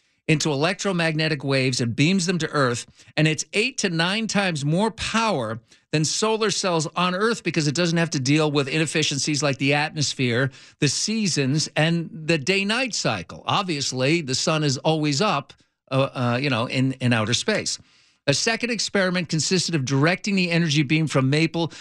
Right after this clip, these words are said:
to a receiver on the roof of the Moore Laboratory at Caltech's Pasadena campus. They had successfully received energy on Earth from the orbiting experiment. Now, here's a quote of note. Thomas F. Rosenbaum is the president of Caltech.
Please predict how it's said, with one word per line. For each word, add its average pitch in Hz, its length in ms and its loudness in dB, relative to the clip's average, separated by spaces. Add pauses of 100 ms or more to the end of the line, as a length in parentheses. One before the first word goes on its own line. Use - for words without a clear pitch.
(120)
to 160 100 2
a - 20 2
receiver 175 560 -2
on 139 160 2
the 131 80 2
roof 165 380 2
of 123 160 -2
the 127 80 2
Moore 165 280 2
Laboratory 175 680 0
at 120 100 -4
Caltech's 160 560 0
Pasadena 135 640 0
campus. - 560 -2 (500)
They 143 140 2
had 151 180 2
successfully 202 880 0
received 170 640 0
energy 190 400 2
on 143 240 -2
Earth 160 240 0
from 147 160 -2
the 131 180 2
orbiting 143 440 0
experiment. 123 580 0
Now, 123 160 2
here's 240 260 0
a 190 60 2
quote 160 320 0
of 113 140 -2
note. 107 260 0
Thomas 208 480 0
F. 175 260 0
Rosenbaum 127 800 0 (300)
is 156 180 0
the 226 80 0
president 208 640 -2
of 156 140 -4
Caltech. 160 760 -2